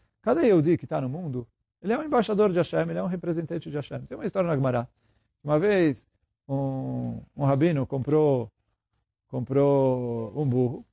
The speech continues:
e aí ele pegou nas coisas que estavam ali com o burro, ele acabou encontrando, eh, uma joia. Aí ele foi lá e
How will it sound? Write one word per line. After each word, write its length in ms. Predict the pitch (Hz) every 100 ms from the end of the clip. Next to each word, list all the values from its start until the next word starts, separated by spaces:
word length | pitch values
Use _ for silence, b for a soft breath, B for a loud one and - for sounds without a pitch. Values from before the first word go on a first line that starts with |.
| _
e 20 |
aí 140 | 185 202
ele 160 | 220
pegou 320 | 185 175 208 175
nas 180 | 139
coisas 260 | - 180 165
que 80 | -
estavam 220 | 160 165
ali 140 | 165
com 80 | 175
o 40 | 208
burro, 220 | 302 233
ele 100 | 214
acabou 320 | 196 190 214
encontrando, 680 | 185 170 151 185 180 160 190 - _ _ _
eh, 640 | 127 139 135 143 143 143 -
uma 200 | 151 156
joia. 380 | 151 160 120 107 _ _ _ _ _ _ _ _
Aí 180 | - 262
ele 140 | 247 190
foi 160 | 226
lá 280 | 160 143 147
e 640 | 143 147 147 143 147 143